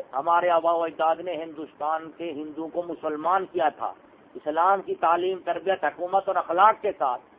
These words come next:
تو بالکل اسی طرح برطانیہ نے آ کے پھر وہی کو نسخہ استعمال کیتا ہے کہ اگر یہاں کا ہندو مسلمان ہو سکتا ہے تو یہاں کا مسلمان انگریز بھی بن سکتا ہے۔ جیڑا لوہا دی بٹھے ڈھل دے سی، وہ میری بٹھے بھی تے ڈھل وے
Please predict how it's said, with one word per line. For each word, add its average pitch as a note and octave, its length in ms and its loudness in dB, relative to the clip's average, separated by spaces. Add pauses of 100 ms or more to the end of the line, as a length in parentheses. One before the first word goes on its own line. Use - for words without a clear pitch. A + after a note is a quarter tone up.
(240)
تو G#3 100 4
بالکل C4+ 480 6
اسی A#3+ 200 -6
طرح A3 220 4
برطانیہ G#3+ 560 4
نے G#3 120 0
آ G3+ 160 8
کے G#3+ 140 2
پھر A3 180 0
وہی A#3+ 240 6
کو G#3+ 140 -2
نسخہ G3+ 300 0
استعمال F3+ 500 0
کیتا E3+ 260 -4
ہے G3+ 40 0
کہ G3 80 -4
اگر G#3+ 240 2
یہاں G3+ 420 2
کا G3+ 100 2
ہندو G3 300 -4
مسلمان G3 500 -2
ہو G3+ 100 -4
سکتا F#3 280 -4
ہے G#3 40 -4
تو G#3+ 100 -6
یہاں F#3+ 240 0
کا F#3+ 80 0
مسلمان F3+ 500 -2
انگریز F#3+ 340 -2
بھی G3+ 180 -2
بن D#3+ 220 -4
سکتا - 280 -14
ہے۔ - 220 -20 (920)
جیڑا G3+ 300 2
لوہا G#3 440 8
دی G#3 120 -10
بٹھے G3+ 260 2
ڈھل F#3 260 2
دے F#3+ 100 2
سی، A3 160 -2
وہ B3 60 2
میری G#3 320 4
بٹھے G#3+ 320 4
بھی B3+ 80 0
تے B3+ 120 10
ڈھل A#3 280 4
وے G3 80 4